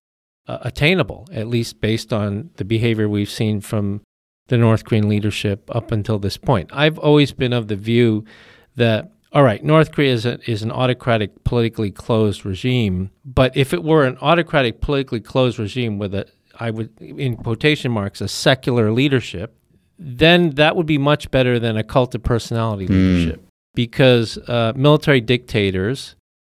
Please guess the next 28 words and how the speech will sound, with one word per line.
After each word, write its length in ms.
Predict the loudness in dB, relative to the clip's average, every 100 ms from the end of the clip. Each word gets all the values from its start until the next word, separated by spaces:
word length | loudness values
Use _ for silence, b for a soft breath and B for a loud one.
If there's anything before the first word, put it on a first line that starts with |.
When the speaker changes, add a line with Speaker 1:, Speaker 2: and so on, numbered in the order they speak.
| _ -2
Speaker 1:
as 160 | 2
we've 160 | 4 2
seen 320 | 2 4 4
in 100 | 4
the 80 | 2
case 380 | 2 2 2 -2
of 160 | -2
Park 240 | 0 -2 -2
Chung-hee, 600 | -4 -4 -2 -2 -4 -6 _ _ _ -2
even 320 | 0 2 4
though 180 | 4 4
they 160 | 4
are 100 | 4
military 440 | 4 4 4 2 2
dictators, 600 | 0 0 0 2 0 2
they 140 | 0
can 240 | 0 0
make 200 | 0 0
rational 480 | 0 0 0 0 0
economic 520 | 0 0 -2 -2 -4
decisions, 500 | -8 -6 -6 -8 -12
as 180 | -6 -4
Park 280 | 0 -2 0
Chung-hee 340 | -2 0 0
did 180 | 0 0
in 120 | 0
nineteen 340 | -2 -4 -6 -8
sixty-five. 600 | -10 -12 -10 -6 -8